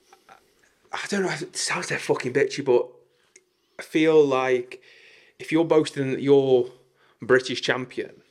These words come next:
in a, in a nothing federation and you've gone up against, like,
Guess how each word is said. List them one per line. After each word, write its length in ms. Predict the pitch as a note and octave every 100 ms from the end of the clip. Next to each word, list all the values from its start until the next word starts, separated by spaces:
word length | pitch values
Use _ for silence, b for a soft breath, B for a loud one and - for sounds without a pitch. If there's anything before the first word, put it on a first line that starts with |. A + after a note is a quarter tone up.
| _ _ _ _
in 380 | C3 B2 A#2+ A#2+ -
a, 40 |
in 80 | B2+
a 60 | A#2
nothing 460 | B2 D3 - C3+
federation 800 | B2+ B2 A#2+ A#2+ A#2 - G2 A2 - _
and 140 | B2
you've 80 | B2
gone 140 | C3 B2+
up 120 | C3+
against, 320 | A#2+ A2+ -
like, 500 | A#2 A2 G2+ - -